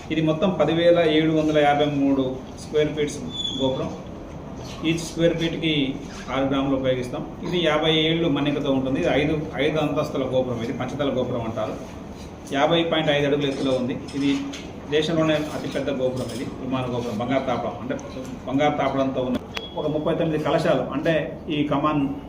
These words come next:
స్వామివారి రాజగోపురంకి ఇంకా రాగి కలశాలు ఉన్నాయి, వాటిని ఇంకా వివిధ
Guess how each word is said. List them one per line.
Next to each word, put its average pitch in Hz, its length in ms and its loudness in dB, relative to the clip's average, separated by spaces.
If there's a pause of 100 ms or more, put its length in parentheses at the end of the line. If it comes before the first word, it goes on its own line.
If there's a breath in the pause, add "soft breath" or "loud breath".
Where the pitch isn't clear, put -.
(640)
స్వామివారి 143 560 2
రాజగోపురంకి 139 1120 -2
ఇంకా 135 600 2 (280)
రాగి 143 400 2
కలశాలు 135 440 0
ఉన్నాయి, 135 200 0
వాటిని 127 300 2 (540)
ఇంకా 151 120 2
వివిధ 151 220 2